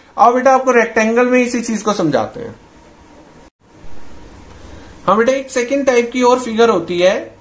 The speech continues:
इस figure का नाम हमने नाम रखा हुआ है square, rectangle, ये name होते हैं बेटा, ठीक है। ये rectangle,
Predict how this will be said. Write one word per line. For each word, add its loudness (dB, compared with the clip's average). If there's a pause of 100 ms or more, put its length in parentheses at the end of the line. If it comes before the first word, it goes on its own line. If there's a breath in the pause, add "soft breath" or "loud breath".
इस -6
figure 0
का 2
नाम 2
हमने 2
नाम 2
रखा -2
हुआ 2
है 2
square, 4
rectangle, -2
ये -4
name 2
होते 0
हैं -2
बेटा, -4
ठीक -6
है। 2
ये 0
rectangle, 0